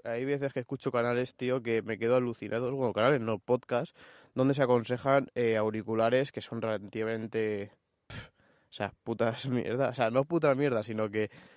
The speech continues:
a lo mejor son auriculares que ese mismo modelo lo puedes encontrar por quince euros y te están aconsejando uno que cuesta noventa euros, ¿eh? En plan de, sí, tío, o sea, el de noventa euros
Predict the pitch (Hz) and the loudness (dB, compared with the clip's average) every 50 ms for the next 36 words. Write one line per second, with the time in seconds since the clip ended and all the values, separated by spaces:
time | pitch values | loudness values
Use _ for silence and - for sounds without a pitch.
0 | _ _ _ _ _ _ _ _ _ _ _ _ _ _ _ _ _ _ - - | _ _ _ _ _ _ _ _ _ _ _ _ _ _ _ _ _ _ -10 -4
1 | - 139 135 127 - - 139 143 131 147 147 147 127 - 117 120 120 120 - 120 | 0 0 0 2 4 4 4 6 6 4 4 4 4 2 0 0 0 -2 2 4
2 | 135 147 147 131 117 - _ - - 123 127 - 170 156 151 151 147 143 139 131 | 6 6 6 6 4 -2 _ -6 -4 -4 -4 0 0 0 2 2 4 4 4 4
3 | 123 123 120 123 139 143 120 107 92 110 113 113 - 156 139 120 123 117 107 123 | 4 4 4 4 4 4 2 2 2 0 -2 0 0 0 0 0 0 0 2 2
4 | 131 120 - - - 92 95 - - - - - 139 147 135 - - 120 135 135 | 2 2 0 -4 -10 -10 -10 -10 -14 -16 -10 -6 -4 -4 -2 0 2 4 6 6
5 | 123 120 127 135 - - - - - _ - 143 - - 139 139 131 131 135 - | 6 4 4 2 0 -10 -20 -20 -20 _ -10 -8 -2 0 2 2 4 2 0 0
6 | - - 135 123 127 127 123 120 123 123 - - 147 139 131 123 127 120 120 113 | 2 0 2 4 4 4 4 4 2 2 2 0 0 2 2 2 2 2 0 0
7 | 107 110 - - 135 - - - 101 95 107 127 131 117 - 117 113 135 143 123 | 0 -2 -2 -4 -4 -4 -4 -6 -6 -2 0 0 0 0 0 0 0 2 2 0
8 | 110 - - 110 113 113 107 110 110 107 107 104 104 _ - - - _ _ - | -2 -4 -4 -6 -6 -4 -2 -2 -2 -2 -2 -6 -8 _ -14 -20 -20 _ _ -4
9 | - 131 123 135 143 147 120 - - - 101 101 98 101 101 104 107 107 113 131 | -4 -4 -2 0 2 2 0 0 -4 -8 -8 -6 -4 -4 -4 -2 0 0 2 2
10 | 143 127 143 139 143 143 143 147 147 - | 2 4 6 6 6 6 6 4 2 0